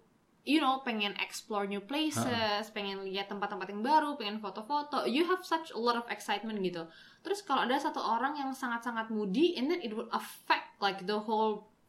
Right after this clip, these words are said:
Speaker 1: you know, mood of, of the group gitu loh.
Speaker 2: Mau nggak mau ya, mau nggak
Speaker 1: Heeh.
Speaker 2: mau tuh gitu.
Speaker 1: Dan maksudnya lo kan udah gede gitu loh, masa
Speaker 2: Bener.
Speaker 1: lo masih ada this mood swings gitu, like, you shouldn't show it, like, act like an adult gitu.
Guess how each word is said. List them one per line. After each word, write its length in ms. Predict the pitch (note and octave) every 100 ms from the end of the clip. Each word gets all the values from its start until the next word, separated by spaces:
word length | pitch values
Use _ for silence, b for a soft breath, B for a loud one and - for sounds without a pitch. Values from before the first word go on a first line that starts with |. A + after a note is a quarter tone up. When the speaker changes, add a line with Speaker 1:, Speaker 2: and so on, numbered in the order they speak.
| G3 F3 - -
Speaker 1:
you 140 | A3+
know, 420 | G#3 G3+ G3+ - -
mood 500 | G#3 G#3+ D4 D4 -
of, 200 | G3+ G3+
of 180 | G#3 F#3
the 80 | F#3
group 260 | A3 F4+
gitu 220 | F3 E3 D#3
loh. 140 | D3 - -
Speaker 2:
Mau 180 | A#2 B2
nggak 220 | B2 A#2+
mau 300 | A#2 A2 A#2+
ya, 200 | A#2 A2+ - -
mau 140 | A#3
nggak 140 | A#3 B3
Speaker 1:
Heeh. 100 | G#3+
Speaker 2:
mau 60 | G3+
tuh 140 | C4 A3+
gitu. 240 | - -
Speaker 1:
Dan 160 | A3+ C#4+
maksudnya 320 | D4+ D4+ G4+
lo 80 | G4
kan 140 | G#4+
udah 120 | E4 C4
gede 280 | B3 A3 D#4+
gitu 180 | C4 C4+
loh, 80 | C4+
masa 220 | C4 A#2
Speaker 2:
Bener. 200 | A#2+ A2+ G#2+
Speaker 1:
lo 180 | E4 F#4+
masih 380 | F#4 F#4 F4 -
ada 300 | B3+ A#3 A#3
this 180 | A#3+ A#3+
mood 220 | B3+ C#4
swings 300 | - D4 C#4+
gitu, 220 | C4+ C4+
like, 180 | E4 C#4
you 80 | B3
shouldn't 340 | B3 E4 F4 -
show 320 | - - C4 D4
it, 100 | C#4+
like, 200 | A3 -
act 220 | - -
like 160 | B3+ B3
an 80 | G3+
adult 460 | F#3 F3 G#3 A#3+ -
gitu. 180 | -